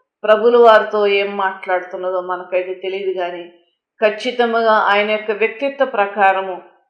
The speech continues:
ఆయన విడిచి వెళ్ళిన సేవ నిమిత్తమే మొరపెడుతున్నదేమో, ఆయన విడిచి వెళ్ళినటువంటి తన అనాథ బిడ్డల గురించి మొరపెడుతున్నదేమో.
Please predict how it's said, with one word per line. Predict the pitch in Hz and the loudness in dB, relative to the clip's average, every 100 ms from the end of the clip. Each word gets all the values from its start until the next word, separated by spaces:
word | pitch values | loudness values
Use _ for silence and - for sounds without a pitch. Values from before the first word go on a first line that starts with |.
| _ | _
ఆయన | 185 196 196 | -6 -6 -4
విడిచి | 214 262 262 269 | -4 -4 -6 2
వెళ్ళిన | 240 214 202 | 4 4 -2
సేవ | 202 190 196 208 | -4 2 4 4
నిమిత్తమే | 214 214 208 208 202 196 | 2 -4 -8 -6 -6 -6
మొరపెడుతున్నదేమో, | 185 185 180 196 185 185 180 180 180 170 - _ _ _ _ _ _ | -6 -6 -8 -12 -10 -10 -6 -6 -6 -10 -18 _ _ _ _ _ _
ఆయన | 196 226 226 | -2 0 0
విడిచి | 226 262 277 285 | -2 -4 -4 2
వెళ్ళినటువంటి | 262 262 247 254 240 233 233 226 | 4 4 4 2 0 -2 0 -2
తన | 208 208 | 0 0
అనాథ | 202 190 220 240 254 254 | 0 0 4 4 4 2
బిడ్డల | 208 214 220 214 | 0 0 0 0
గురించి | 220 220 208 196 | -4 -4 -8 -6
మొరపెడుతున్నదేమో. | 190 196 196 190 190 190 175 185 170 | -6 -6 -8 -8 -12 -8 -6 -6 -10